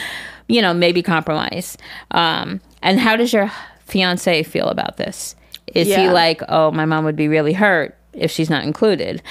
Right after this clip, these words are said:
Speaker 2: Yeah.
Speaker 1: You know, because I think, like I said, starting a marriage, uh, a marriage is fully about, like, compromise and living and growing together as a unit.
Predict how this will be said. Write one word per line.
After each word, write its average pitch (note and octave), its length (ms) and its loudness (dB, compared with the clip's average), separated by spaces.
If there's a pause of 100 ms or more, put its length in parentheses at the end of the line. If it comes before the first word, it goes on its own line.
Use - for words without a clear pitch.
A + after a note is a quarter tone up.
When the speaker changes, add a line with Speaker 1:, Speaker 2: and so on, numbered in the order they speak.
(100)
Speaker 2:
Yeah. A3+ 220 0
Speaker 1:
You G3+ 120 2
know, F3+ 140 4
because G3+ 280 0
I G3+ 100 2
think, F3+ 520 -4 (320)
like E3 240 2
I E3 80 2
said, D#3 280 -2
starting D#3+ 440 2
a - 20 0
marriage, D3+ 760 0 (240)
uh, D2 200 -2
a E3 100 -2
marriage D#3+ 480 2
is D#3 180 0
fully D3 540 0
about, D3 640 0
like, D#3+ 240 -2
compromise D3+ 680 -2
and E3 180 2
living D#3 280 2
and D3+ 160 -2
growing D#3 340 2
together D#3 540 0
as C#3+ 240 0
a D#3 60 0
unit. D3+ 460 -2